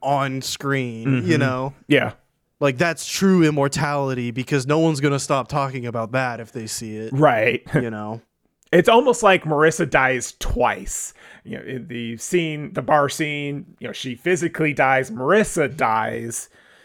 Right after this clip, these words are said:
Speaker 2: and it, you know, it looks like every other shot in the game.
Speaker 1: It's, it's the final scene for the film, techni-, like, that was filmed for it.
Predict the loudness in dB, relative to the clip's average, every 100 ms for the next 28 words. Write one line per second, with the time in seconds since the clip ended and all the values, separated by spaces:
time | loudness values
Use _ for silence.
0 | _ _ _ _ _ -4 -2 0 -2 -4
1 | -4 -4 -4 -4 -4 -8 -8 -6 -4 0
2 | 2 2 0 4 4 4 2 -2 -4 0
3 | 0 0 -2 -6 -2 0 0 -2 -8 -14
4 | _ _ _ _ _ _ _ -6 -6 -6
5 | -10 -4 -2 0 -2 0 0 2 0 0
6 | 0 0 2 0 -2 -8 -2 2 2 0
7 | -4 -4 -4 -6 -10 -14 -16 -12 -12 -14
8 | -6 0 0 0 -2 -2 -10 -6 -2 -2
9 | -6 -10 -14 -14 -10 -8 -10